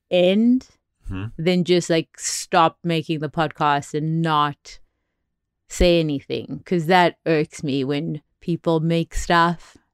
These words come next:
Speaker 1: and I enjoy it and then they just, like, fall off the face of the earth
Speaker 2: Yeah.
Speaker 1: without saying, "I broke a leg."
Speaker 2: Do you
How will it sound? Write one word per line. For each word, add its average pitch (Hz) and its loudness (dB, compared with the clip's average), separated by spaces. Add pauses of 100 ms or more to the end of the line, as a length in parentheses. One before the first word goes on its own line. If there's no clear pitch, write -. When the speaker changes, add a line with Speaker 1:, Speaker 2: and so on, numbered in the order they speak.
(120)
Speaker 1:
and 151 -8
I 147 -6
enjoy 160 0
it 170 0 (540)
and 160 -2
then 165 0
they 160 -2
just, 147 -8
like, 151 -4
fall - -2
off 151 -6
the 156 -6 (120)
face 151 0
of 147 -6
the 151 -2
earth 135 -6 (500)
Speaker 2:
Yeah. 82 -6
Speaker 1:
without 185 4
saying, 160 2 (720)
"I 156 -2
broke 226 6
a 262 8
leg." 220 10
Speaker 2:
Do 196 -14
you 190 -16